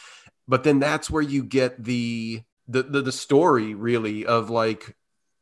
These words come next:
his mom left and maybe where some of his emotional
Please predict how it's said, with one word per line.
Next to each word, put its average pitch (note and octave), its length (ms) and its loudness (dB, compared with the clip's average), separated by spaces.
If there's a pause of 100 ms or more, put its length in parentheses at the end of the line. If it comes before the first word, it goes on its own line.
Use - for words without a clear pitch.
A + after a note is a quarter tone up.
his A2 180 -4
mom B2 460 2
left B2 480 0
and A#2 220 -2
maybe D#3 520 -2 (160)
where C3+ 460 0
some C3+ 300 0
of A#2 100 -2
his B2 420 -2 (120)
emotional A#2 1120 -2